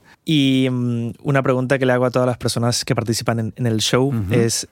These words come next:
Speaker 1: si pudieras volver en la máquina del tiempo y encontrarte con el, el pequeño Pablo que estaba comenzando
Speaker 2: Ujú.
Speaker 1: en su día,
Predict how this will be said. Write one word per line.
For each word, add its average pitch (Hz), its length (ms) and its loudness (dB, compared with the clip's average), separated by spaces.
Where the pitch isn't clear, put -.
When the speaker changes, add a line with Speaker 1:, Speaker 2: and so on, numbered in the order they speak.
Speaker 1:
si - 160 -2
pudieras 120 300 2
volver 123 240 2
en 131 80 2
la 123 80 2
máquina 117 280 0
del 110 120 0
tiempo 110 480 -2
y 110 80 -4
encontrarte 117 400 -2
con 117 100 0
el, 110 300 -2
el 113 160 -4
pequeño 113 420 -4
Pablo 117 320 0
que 110 80 -2
estaba 110 300 -2
comenzando 110 420 -2
Speaker 2:
Ujú. 110 60 -4
Speaker 1:
en - 20 -6
su 110 160 -4
día, 107 380 -2